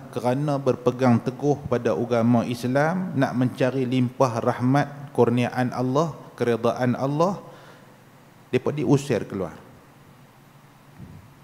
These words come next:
Allah Subhanahu wa taala nak cerita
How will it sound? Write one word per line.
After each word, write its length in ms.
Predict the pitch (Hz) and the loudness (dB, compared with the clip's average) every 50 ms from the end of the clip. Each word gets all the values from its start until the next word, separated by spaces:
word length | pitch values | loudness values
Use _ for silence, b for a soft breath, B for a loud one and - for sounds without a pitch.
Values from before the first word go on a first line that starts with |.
| - - - - - - - - - - - - - - - - b b b b b b b b b b b b - 131 | -20 -20 -20 -20 -20 -20 -20 -20 -20 -20 -20 -20 -20 -20 -20 -20 b b b b b b b b b b b b 0 2
Allah 200 | 139 143 170 160 - | 6 6 6 6 6
Subhanahu 640 | - 135 127 120 110 135 123 127 123 110 107 117 120 | 4 6 6 6 6 4 2 2 2 0 2 2 2
wa 80 | 120 | 2
taala 560 | 117 - 117 104 120 127 139 139 151 151 151 | 4 2 2 2 4 4 4 4 2 2 -2
nak 320 | 143 131 120 101 90 - - | -2 -2 -2 -2 -2 -4 -4
cerita 560 | 127 127 135 131 - - 127 107 90 87 | -2 -2 -2 -2 0 2 2 2 2 -2